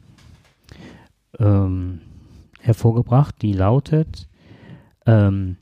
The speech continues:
Kindstötung, und das heißt Neonatizid, ähm, Moment,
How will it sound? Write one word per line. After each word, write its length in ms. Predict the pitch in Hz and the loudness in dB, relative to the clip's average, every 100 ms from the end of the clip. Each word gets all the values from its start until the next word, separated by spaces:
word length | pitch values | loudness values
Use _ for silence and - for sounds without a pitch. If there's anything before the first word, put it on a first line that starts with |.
| _ - | _ -4
Kindstötung, 880 | 139 170 - - 170 - 170 185 208 _ _ _ _ _ _ _ _ _ _ _ _ _ - | -2 -2 -2 -2 -2 -2 -4 -4 -8 _ _ _ _ _ _ _ _ _ _ _ _ _ -10
und 140 | 110 | -2
das 180 | 110 - | -2 0
heißt 280 | 113 113 - | 0 0 -2
Neonatizid, 1500 | 107 120 123 117 - 101 104 113 - 107 - - 170 - - - - - - - - - - - | 0 2 2 0 -4 0 0 0 -2 -4 -4 -2 -2 -4 -8 -10 -10 -8 -8 -10 -14 -20 -12 0
ähm, 720 | 117 110 113 113 104 107 104 104 - - - - - _ _ - - - - - - | 4 4 4 2 -2 -4 -6 -10 -14 -14 -16 -20 -20 _ _ -20 -18 -18 -18 -16 -10
Moment, 500 | 101 92 123 151 | -6 -4 -4 -8